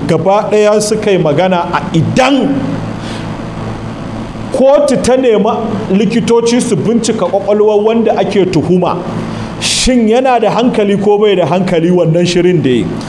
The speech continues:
Idan rahoton likitoci ya nuna cewa wanda ake tuhuma bai da hankali, to sai dokar ta ce kotu ta tafi wa'annan sashe guda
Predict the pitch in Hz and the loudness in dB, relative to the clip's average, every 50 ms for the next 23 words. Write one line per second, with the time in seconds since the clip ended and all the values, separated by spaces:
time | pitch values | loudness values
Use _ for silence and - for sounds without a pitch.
0 | - - - - - - - 226 226 175 165 262 302 330 359 320 269 - - 277 | -8 -6 -6 -6 -6 -4 -2 -2 0 2 2 2 2 4 4 2 2 2 2 2
1 | 302 294 285 285 247 233 220 240 - 233 240 - - 233 247 240 240 - 233 233 | 2 2 2 2 2 2 2 0 0 0 0 0 2 2 2 2 2 2 2 2
2 | 233 233 233 233 240 233 240 254 269 262 254 220 - - 240 233 214 202 196 190 | 2 4 4 4 4 4 2 2 2 2 2 2 2 2 2 2 2 2 2 2
3 | 196 233 269 285 269 247 - 233 - - 233 208 - - 175 185 208 208 202 180 | 2 2 0 0 0 0 0 0 0 0 0 0 2 2 2 2 2 2 2 0
4 | 165 175 190 185 156 165 156 160 160 170 160 170 147 117 110 104 - - - - | 2 2 2 2 2 0 0 0 0 0 0 0 0 2 2 0 0 -2 -4 -4
5 | - - - - - - - - - 185 185 185 185 233 247 254 254 247 214 - | -6 -8 -8 -8 -8 -8 -8 -4 0 0 2 2 2 2 2 2 2 2 0 0
6 | - 226 226 226 220 202 - - 226 202 - - - 196 220 220 - 214 - - | 0 0 0 0 0 0 0 2 2 2 2 2 2 2 2 2 2 0 0 0
7 | - - 165 170 143 - 185 190 208 220 - - 220 220 190 180 175 170 180 196 | 0 0 0 -2 -2 0 0 2 2 0 0 0 0 0 2 2 2 2 2 2
8 | 202 190 160 - - - - - - - - - 180 185 196 185 185 190 - 170 | 2 2 2 0 -2 -4 -6 -6 -4 -4 -4 -2 0 0 0 0 0 0 0 0
9 | 123 - - - - - - - - - - - - - - - 127 110 113 170 | -2 -2 -4 -6 -6 -6 -8 -8 -8 -8 -8 -8 -10 -8 -6 -4 -2 0 2 2
10 | 170 170 185 202 208 208 202 202 202 | 2 2 2 2 4 4 4 2 0